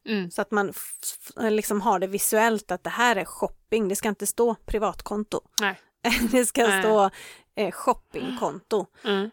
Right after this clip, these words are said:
Speaker 2: För där står pengar för
Speaker 1: Mm.
Speaker 2: dina barns julklappar i december.
Speaker 1: Mm.
Speaker 2: Till exempel.
Speaker 1: Mm.
Speaker 2: Det är, julen är ju ett återkommande tema när det gäller
Speaker 1: Mm.
Speaker 2: budget, för att det är ju svindyr månad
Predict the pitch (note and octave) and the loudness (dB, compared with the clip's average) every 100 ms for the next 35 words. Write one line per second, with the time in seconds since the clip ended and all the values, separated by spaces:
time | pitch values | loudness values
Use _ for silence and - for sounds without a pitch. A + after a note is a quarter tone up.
0 | _ - F#3 A3 A3+ G#3+ - B3+ D4+ B3 | _ -12 0 2 2 0 0 0 0 -2
1 | E3+ F3 F3+ G#3 G3 F3 E3+ G3+ - G#3+ | -6 -8 -10 -8 -2 0 0 -4 -2 0
2 | G#3 G3 E3+ E3+ - G#3+ G#3 - - - | 2 2 0 -2 -6 -4 -4 -6 -10 -8
3 | - - - - - - - - - B3+ | -8 -6 -2 -2 -2 -6 -14 -14 -8 -6
4 | A#3+ A3 _ _ - G#3+ - - - - | -6 -10 _ _ -12 -10 -10 -14 -16 -16
5 | - - - G3 F3+ F3+ _ _ _ _ | -20 -20 -8 -6 -6 -12 _ _ _ _
6 | _ - A3+ A3+ A3 G#3+ G#3+ A3 F#3 G#3 | _ -8 -2 0 2 2 2 2 0 0
7 | A3 G#3+ - F#3+ F#3+ G3 G#3+ - A3 F#3+ | -2 -2 -4 -4 -2 -4 -4 0 0 2
8 | G#3+ A3+ A3 A3 G3+ F#3 F#3 G3 G#3 - | -2 0 0 2 2 2 0 -2 0 -2
9 | - A#3+ G#3 A#3+ B3+ F#3 - - B3 A#3+ | -2 -2 0 2 2 2 2 0 0 2
10 | C#4+ F3 G3+ G#3 E4+ C4+ A3 G#3+ F#3 E4 | 0 -2 -4 2 4 4 2 2 4 2